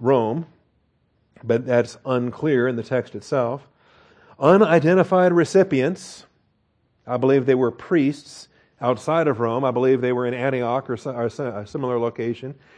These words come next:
where we have a dominant Gentile church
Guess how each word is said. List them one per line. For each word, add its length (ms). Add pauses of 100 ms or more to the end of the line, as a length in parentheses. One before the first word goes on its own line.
(180)
where 160
we 120
have 200
a 100
dominant 560
Gentile 520
church 540